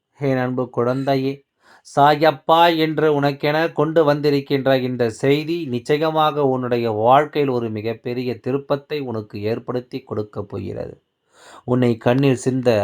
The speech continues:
வைத்தவர்களுக்கு அழைப்பு மணி அங்கே அடித்து கொண்டே இருக்கின்றது.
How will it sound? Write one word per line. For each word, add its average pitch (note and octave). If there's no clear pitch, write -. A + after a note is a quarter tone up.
வைத்தவர்களுக்கு B2
அழைப்பு B2+
மணி A#2
அங்கே A2
அடித்து B2
கொண்டே G#2+
இருக்கின்றது. G#2